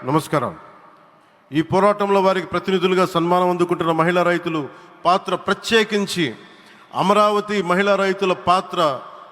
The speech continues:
చాలా అభినందనీయం. మీరు ఎంత నలిగారు, మీరు ఎంత రోడ్ల మీదకి వచ్చారు. మగవాళ్ళు ఆపేస్తే ఆడపడుచులు బయటకు వచ్చి తిరిగి పౌరుషం చూపించారు, ఆంధ్ర పౌరుషాన్ని చూపించారు. మీరికి నా ప్రత్యేక అభినందన.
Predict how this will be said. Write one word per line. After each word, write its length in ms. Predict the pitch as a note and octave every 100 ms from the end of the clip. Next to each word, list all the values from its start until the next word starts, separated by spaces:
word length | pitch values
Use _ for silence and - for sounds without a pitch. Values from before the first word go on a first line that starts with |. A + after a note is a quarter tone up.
| - F3
చాలా 200 | E3+ F3+
అభినందనీయం. 640 | E3 F3 E3+ D#3+ D3 A2+ F2 - - - - - _ _
మీరు 140 | E3 D3+
ఎంత 240 | E3+ F3+
నలిగారు, 480 | F3+ E3+ F3 F3+ E3+
మీరు 460 | D#3 C3+ G2 - - - - -
ఎంత 220 | E3 -
రోడ్ల 300 | G3 F#3+ F3
మీదకి 280 | F#3+ F3+ F3+
వచ్చారు. 360 | E3+ E3+ C#3+ G2+ - - - - - - A#2+
మగవాళ్ళు 640 | D#3+ F#3+ A3 A3 A3+ A3
ఆపేస్తే 920 | F3 G3+ G#3 G3+ F#3+ - F#3 E3+ A2 A2 - - - C3
ఆడపడుచులు 580 | F3 F#3+ G3 F3 F#3
బయటకు 460 | D#3+ E3+ G3 F#3+ F#3+
వచ్చి 500 | F3+ - F#3+ E3 C3 - - -
తిరిగి 240 | F3+ F#3
పౌరుషం 500 | F#3 F#3 G#3 F#3+ G#3 F#3+
చూపించారు, 380 | F#3 E3+ F3 D#3
ఆంధ్ర 240 | F3 F3
పౌరుషాన్ని 540 | F3 E3+ D#3 E3 D3+ C#3
చూపించారు. 360 | B2+ - A#2 - - - - B2
మీరికి 240 | D3+ D#3+
నా 100 | D#3
ప్రత్యేక 500 | - D3+ - F3+ D#3+ D3+ B2 - -
అభినందన. 500 | B2+ C#3+ C3 A#2